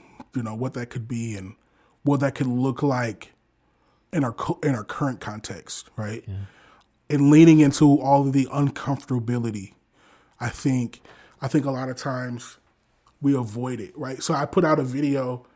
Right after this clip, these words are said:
Speaker 1: recently talking about, uh, Christianity and the transatlantic slave trade.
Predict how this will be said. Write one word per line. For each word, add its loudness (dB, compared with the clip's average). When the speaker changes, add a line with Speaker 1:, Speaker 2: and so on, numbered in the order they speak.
Speaker 1:
recently -4
talking -2
about, -8
uh, -12
Christianity -2
and -8
the -12
transatlantic -10
slave -8
trade. -16